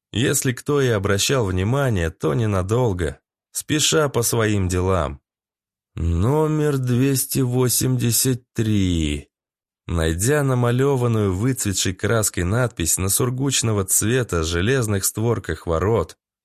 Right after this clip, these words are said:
я присмотрелся к висящему на петлях замку. Как и описывал Мельников,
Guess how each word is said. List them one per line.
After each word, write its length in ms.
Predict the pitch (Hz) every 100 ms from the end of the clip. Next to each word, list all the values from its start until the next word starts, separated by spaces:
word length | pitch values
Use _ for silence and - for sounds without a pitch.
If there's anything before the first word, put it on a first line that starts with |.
| _ -
я 380 | 87 90 147 151
присмотрелся 1000 | 151 147 - 139 135 135 147 135 -
к 100 | 127
висящему 760 | 131 127 - 131 117 - 123 123
на 140 | 120
петлях 480 | 117 120 123 98 87
замку. 680 | 87 87 85 - 90 69 67 _ _ _ _ _ _ _
Как 300 | - 156 147
и 60 | 156
описывал 640 | 139 139 160 - 120 104
Мельников, 760 | 110 143 143 101 82 73 -